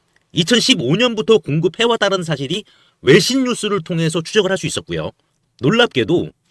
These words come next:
국내 일찌감치 상장이 된 기업이라는 것을 확인할 수가 있었습니다. 또한 이에 관한 원자력 배터리 반도체 특허까지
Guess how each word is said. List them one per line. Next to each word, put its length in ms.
국내 400
일찌감치 720
상장이 480
된 280
기업이라는 420
것을 300
확인할 280
수가 540
있었습니다. 600
또한 200
이에 200
관한 280
원자력 380
배터리 380
반도체 540
특허까지 800